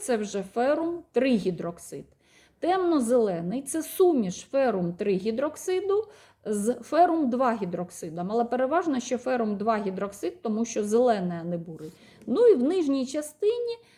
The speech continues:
такий біло-сірий осад — це ферум два гідроксид. Тобто, повторюю, це не помилка, коли говориться про те, що ферум два гідроксид має біле забарвлення.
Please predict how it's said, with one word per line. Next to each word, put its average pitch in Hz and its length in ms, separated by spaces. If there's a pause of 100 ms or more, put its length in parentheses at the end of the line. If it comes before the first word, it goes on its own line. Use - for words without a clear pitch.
(120)
такий 359 380
біло-сірий 302 1700
осад — 277 600
це 277 160
ферум 349 420
два 214 240
гідроксид. 220 640 (720)
Тобто, 233 340
повторюю, 370 800
це 311 320
не 254 180
помилка, 220 540
коли 339 320
говориться 320 520
про 294 160
те, 294 200
що 269 200
ферум 262 380
два 247 180
гідроксид 247 640
має 233 360
біле 220 400
забарвлення. 196 920